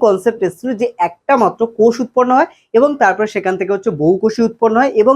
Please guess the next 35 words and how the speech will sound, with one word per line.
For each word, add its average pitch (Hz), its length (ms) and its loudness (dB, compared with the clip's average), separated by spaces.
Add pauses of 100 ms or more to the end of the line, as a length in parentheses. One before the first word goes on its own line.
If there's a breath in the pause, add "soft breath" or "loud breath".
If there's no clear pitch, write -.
(100)
তারপর 190 280 0
আস্তে 156 180 -10
আস্তে 180 220 -6
তাদের 156 200 -2
মধ্যে 180 140 -4 (100)
অনেক 214 160 0 (120)
মডিফিকেশন 156 520 -2 (100)
আসে। - 160 -12 (320)
কিন্তু 262 240 4
ফিরে 240 260 4
আসে 254 160 -2
আবার 214 180 2
আমাদের 214 180 0 (120)
এককোষীতে। 160 500 -8 (260)
তো - 80 -10
basically 269 260 0 (140)
একটা - 280 -4
মাত্র 262 160 -2 (120)
কোষ 240 140 4 (140)
যা 165 120 4 (100)
হচ্ছে 196 200 -6 (120)
সব 220 160 2 (100)
রকম 254 180 -2 (140)
কাজ 185 140 2 (180)
নিয়ন্ত্রণ 226 480 2
করে, 190 140 2 (420 soft breath)
সেই 277 180 2 (140)
কোষকেই 208 400 0 (100)
বলা 160 200 4
হয়েছিল 175 220 0 (260)
এককোষী। - 360 -10 (160)
এবং 233 180 4
এই 285 60 2 (180)
এককোষীর 269 420 -2
উপর 226 120 4